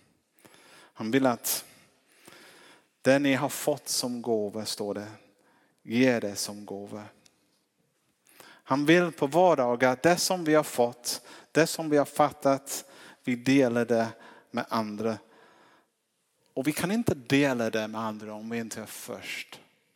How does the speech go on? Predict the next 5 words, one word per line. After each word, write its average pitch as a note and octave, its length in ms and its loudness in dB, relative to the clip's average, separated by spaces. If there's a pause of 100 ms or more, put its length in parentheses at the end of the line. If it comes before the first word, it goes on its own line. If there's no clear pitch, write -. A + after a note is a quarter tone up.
(420)
smakat G#2 800 -8
och A2+ 140 -10
låt G#2+ 240 -8
erfaret A2 800 -8
det. A2 180 -14